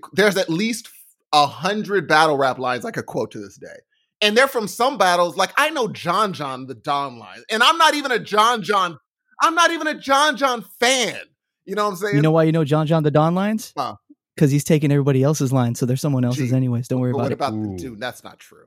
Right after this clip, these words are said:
Speaker 2: Oh my God, stop.
Speaker 1: Well, he
Speaker 2: Stop.
Speaker 1: does. No, no, no, he does. But I, the ones that I like, the one, the only one I like was, "Now I got the crowd going wild, ooh, ah."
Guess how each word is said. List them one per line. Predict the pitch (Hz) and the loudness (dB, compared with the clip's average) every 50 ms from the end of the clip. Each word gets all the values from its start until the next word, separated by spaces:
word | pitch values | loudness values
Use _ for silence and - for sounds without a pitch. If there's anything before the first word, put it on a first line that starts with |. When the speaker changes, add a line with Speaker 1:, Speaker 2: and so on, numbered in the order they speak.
| _ - | _ -2
Speaker 2:
Oh | 175 185 190 165 | 2 2 4 4
my | 147 135 131 | 2 0 0
God, | 123 147 135 127 120 107 - | 0 0 -2 -2 -2 -6 -4
stop. | - 160 156 156 151 - _ | 0 2 2 2 2 0 _
Speaker 1:
Well, | 202 233 294 294 | 0 2 2 2
he | - 294 294 | 2 2 2
Speaker 2:
Stop. | 165 156 - 156 - 196 170 - | 4 4 6 6 4 2 0 -4
Speaker 1:
does. | - - | -10 -8
No, | 277 330 | -8 -4
no, | 370 | -2
no, | 359 302 220 | 0 -2 0
he | 175 262 302 214 | 0 -2 -4 -2
does. | - - 294 262 220 165 | 0 2 2 2 2 0
But | 147 220 | -4 -4
I, | 226 202 - - _ _ _ 156 | -6 -6 -6 -14 _ _ _ -4
the | 233 233 | -4 -4
ones | 226 247 277 302 285 208 | 0 0 0 -2 -2 -2
that | 190 247 226 - - | -6 -6 -6 -4 -2
I | 175 202 233 277 269 | 2 2 4 2 2
like, | 233 208 196 180 165 156 147 | 0 0 0 0 0 -2 -6
the | 190 | -6
one, | 180 180 160 185 208 240 285 311 320 359 440 392 - _ _ _ _ _ _ _ | -6 -6 -4 -2 2 2 2 2 0 -4 -8 -8 -10 _ _ _ _ _ _ _
the | 127 214 - | -2 -2 2
only | 226 247 311 330 302 | 2 2 2 2 0
one | 254 254 247 226 | -2 0 2 2
I | 208 | 2
like | 196 208 220 214 160 143 | 2 2 2 0 0 -2
was, | 175 165 156 123 - | -4 -4 -4 -4 -6
"Now | 165 170 175 | -2 0 0
I | 180 175 | 0 0
got | 175 165 - | -2 -6 -10
the | - | -10
crowd | - - 180 165 160 143 | -8 -4 -4 -4 -4 -6
going | 160 156 147 139 | -8 -8 -6 -4
wild, | 151 160 156 143 135 - - | -2 0 0 0 0 -2 -6
ooh, | 151 143 - 135 | -8 -6 -4 -4
ah." | 147 135 110 85 82 | -4 -4 -4 -6 -12